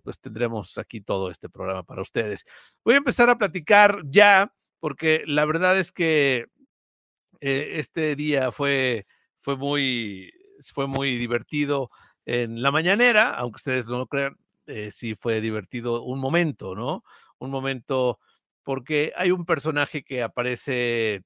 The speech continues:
todos los días, es-, en la, en la, pues, en, en, digamos, en la, en el, en, o no todos los días, sino que muy, eh, seguido va a la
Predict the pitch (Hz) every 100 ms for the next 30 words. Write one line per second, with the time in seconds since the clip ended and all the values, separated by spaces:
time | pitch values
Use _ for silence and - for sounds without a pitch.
0 | _ 147 139 117 117 139 131 123 - -
1 | 120 101 - _ _ 123 107 101 101 98
2 | 95 - _ _ _ _ _ _ - 110
3 | 107 104 104 101 107 _ 120 - 143 135
4 | - 151 151 165 185 170 - 135 127 113
5 | 110 110 - 131 131 - 139 127 131 131
6 | 135 165 220 226 226 196 147 165 147 110
7 | 127 117 117 - 120 104 _ _ _ -
8 | 165 202 233 214 160 - - 131 120 117
9 | - 139 135 165 147 131 135 131 - _
10 | _ - 120 117 110 107 104 101 95